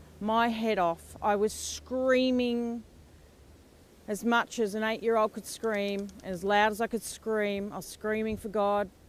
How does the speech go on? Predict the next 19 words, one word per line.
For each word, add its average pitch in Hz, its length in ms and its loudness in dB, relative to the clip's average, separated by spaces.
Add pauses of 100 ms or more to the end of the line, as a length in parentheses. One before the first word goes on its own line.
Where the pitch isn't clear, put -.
(120)
I - 1300 -8
was 180 100 -8
screaming, 226 580 2
"Jesus, 226 400 0
help 214 260 -2
me." 214 380 -4 (720)
I 170 60 -10
was 160 240 -8 (420)
terrified 220 600 0
beyond 202 500 -4 (1400)
words. 190 560 0 (2000)
And 202 320 -2
I 202 320 2
exhausted 208 640 2
all 220 120 4
the 196 120 2
oxygen 262 680 2 (1120)
in 233 200 4
there. 254 300 2